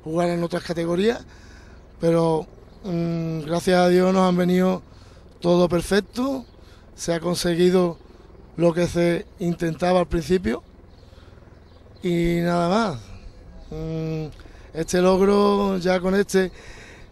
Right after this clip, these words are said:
no estaba en la directiva entonces, pero yo he vivido tres ascensos y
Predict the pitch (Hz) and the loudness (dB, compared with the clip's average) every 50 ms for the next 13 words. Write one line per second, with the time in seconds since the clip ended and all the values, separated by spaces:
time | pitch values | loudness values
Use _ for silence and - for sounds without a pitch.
0 | - - - - - 170 180 175 - 185 185 185 185 180 185 185 185 165 185 185 | -20 -20 -16 -6 -2 -2 -2 0 2 2 2 2 2 2 2 0 0 0 0 0
1 | 185 185 175 - 202 208 190 - 185 170 175 170 165 165 160 - - - - - | 0 0 0 0 -2 -2 -2 -2 -2 -2 0 0 0 -2 -4 -6 -10 -16 -20 -20
2 | - - - 151 175 185 185 190 190 196 196 196 190 - 185 190 190 185 165 165 | -18 -12 -4 0 2 4 4 6 6 6 4 4 2 2 2 2 2 2 2 0
3 | 214 214 185 165 208 226 240 226 - - - - - - - - - - 160 160 | 0 0 0 -2 -4 -6 -6 -8 -14 -20 -20 -20 -20 -20 -20 -20 -16 -8 -4 -2
4 | 170 165 165 160 | -2 -2 -2 -2